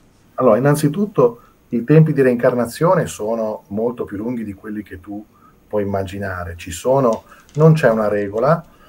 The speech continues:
Il mio maestro mi diceva: "Hai bisogno di fare evoluzione, di imparare, ti, vieni spesso giù. Sei avanti con questa strada, vieni di meno." Però non stiamo parlando di cinque, dieci, venti, trenta anni.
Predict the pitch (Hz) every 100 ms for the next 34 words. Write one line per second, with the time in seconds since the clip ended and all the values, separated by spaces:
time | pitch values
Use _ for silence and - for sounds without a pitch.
0 | - - - 107 113 120 127 135 139 120
1 | 113 113 - 127 120 113 113 - 117 110
2 | 110 117 127 123 120 120 107 120 120 113
3 | 113 113 - 127 127 127 117 110 117 120
4 | 147 147 135 117 107 110 - 113 110 113
5 | 101 101 95 _ _ _ - - 120 123
6 | 123 120 117 - 107 117 - 156 - 110
7 | 113 110 104 107 104 104 101 95 85 -
8 | - - 104 117 123 104 95 85 117 120
9 | 131 135 135 120 120 - 123 120 117 110
10 | 117 117 - 107 113 104 101 104 98 87
11 | 95 95 -